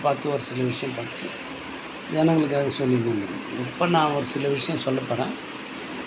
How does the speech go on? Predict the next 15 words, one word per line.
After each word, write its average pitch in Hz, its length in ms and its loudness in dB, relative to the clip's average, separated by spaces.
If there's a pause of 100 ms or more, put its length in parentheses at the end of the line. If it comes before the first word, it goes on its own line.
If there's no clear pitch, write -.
இது 139 160 4
வந்து 185 320 8
ஒரு 127 340 6 (260)
கோல்டன் 170 340 6
ஆப்பர்ச்சுனிட்டின்னு 117 1040 -2 (1120)
ரொம்ப 165 200 6
முக்கியமான 175 680 10
ஒரு 135 320 6 (200)
சந்தர்ப்பமா 139 440 2
இருக்குது. 104 380 0 (2250)
உலகத்துல 180 460 12
எந்த 170 300 8
மூலையில 175 440 8
வேணா 160 180 6
இருங்க, 120 220 0